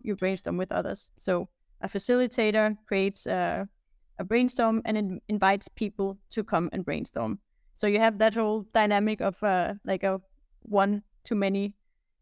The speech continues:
um, relationship where,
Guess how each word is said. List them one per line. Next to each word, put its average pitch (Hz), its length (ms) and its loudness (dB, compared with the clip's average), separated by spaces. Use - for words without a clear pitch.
um, 196 480 2
relationship 202 580 0
where, 185 760 2